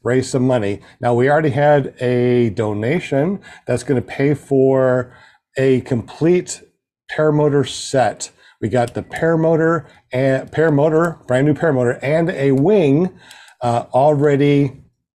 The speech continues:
lined up. So definitely thank you guys for all of the donations. That's really gonna help us out a lot. Run into the sky dot org. Uh, also, too,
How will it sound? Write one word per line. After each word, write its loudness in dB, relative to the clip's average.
lined 2
up. 0
So -4
definitely -2
thank -4
you 2
guys -2
for -2
all 2
of 0
the -2
donations. -4
That's -8
really 2
gonna -2
help -6
us -6
out -4
a -4
lot. -4
Run 2
into 0
the 2
sky 0
dot -2
org. 0
Uh, -4
also, 0
too, 0